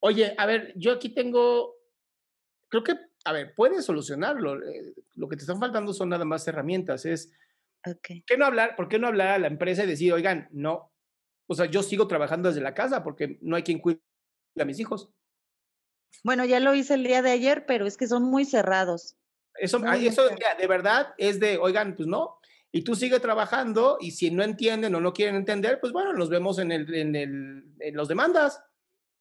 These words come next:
Speaker 2: Ok.
Speaker 1: O sea, porque además no puedes poner en riesgo a tu fa-, pues porque los señores cerrados no tienen la capacidad de llevar un trabajo online.
Speaker 2: Claro, claro.
Speaker 1: Además, ¿les estás cobrando el internet?
Speaker 2: Eh, no.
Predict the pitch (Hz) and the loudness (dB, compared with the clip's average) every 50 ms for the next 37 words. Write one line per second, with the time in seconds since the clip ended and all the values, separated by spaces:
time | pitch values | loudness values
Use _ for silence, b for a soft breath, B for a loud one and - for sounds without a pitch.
0 | _ _ _ _ _ _ _ _ _ _ _ _ - 175 185 180 180 - 190 185 | _ _ _ _ _ _ _ _ _ _ _ _ -10 -8 -8 -8 -6 -4 -6 -6
1 | 185 - _ _ _ _ _ _ _ _ _ _ _ _ _ _ - 175 202 214 | -6 -10 _ _ _ _ _ _ _ _ _ _ _ _ _ _ -4 -2 0 0
2 | 190 208 - 214 208 202 202 220 254 262 254 - - - 208 226 254 254 349 311 | -2 0 0 0 0 0 0 2 0 0 0 -4 -8 -4 -2 0 0 0 -2 -2
3 | - 285 240 233 226 214 220 208 208 220 196 - 196 180 208 202 - _ _ _ | 0 0 0 0 2 2 0 0 0 -2 -2 -2 -2 0 0 -2 -2 _ _ _
4 | _ _ _ _ _ _ _ _ _ _ _ _ - - - 202 196 190 175 180 | _ _ _ _ _ _ _ _ _ _ _ _ -8 -4 -4 -2 0 2 2 2
5 | 175 175 - 185 175 185 208 220 208 - 220 220 - 240 233 226 202 208 240 247 | 2 2 0 -2 -2 0 0 0 0 0 0 0 2 2 0 0 2 0 0 0
6 | 196 190 185 180 196 196 190 180 180 185 180 - 185 151 170 185 185 185 190 175 | -2 -4 -2 0 0 0 0 0 -2 -2 -4 -4 -4 -2 0 0 0 0 0 0
7 | 165 160 165 175 180 170 - 165 156 160 170 170 - 180 170 165 185 233 285 311 | 0 0 2 0 0 0 -2 0 0 0 0 -2 -2 -2 0 0 2 0 0 0
8 | 330 302 254 - - _ _ _ _ _ _ _ _ _ _ _ _ _ _ _ | 0 -2 -6 -8 -12 _ _ _ _ _ _ _ _ _ _ _ _ _ _ _
9 | _ _ _ _ _ - 196 196 190 185 180 180 _ 185 185 185 175 165 - _ | _ _ _ _ _ -6 -4 -2 -2 -4 -6 -8 _ -6 -6 -6 -6 -10 -16 _
10 | _ _ _ - 185 185 202 226 240 208 208 196 175 180 247 233 240 - 240 233 | _ _ _ -4 -2 0 2 2 0 0 0 -2 0 0 -2 0 2 2 2 4
11 | 233 233 233 220 190 175 - 175 165 165 220 311 403 - - _ _ _ _ _ | 4 2 2 2 0 0 0 0 0 0 -2 -4 -4 -6 -10 _ _ _ _ _
12 | _ _ _ _ _ _ _ _ _ _ _ _ _ _ _ _ _ _ _ _ | _ _ _ _ _ _ _ _ _ _ _ _ _ _ _ _ _ _ _ _
13 | _ _ _ _ _ - 208 208 208 208 202 196 196 196 196 196 196 196 208 220 | _ _ _ _ _ -6 -4 -2 0 0 0 0 0 0 -2 -2 -2 0 0 0
14 | 214 175 190 - | 0 -2 -4 -10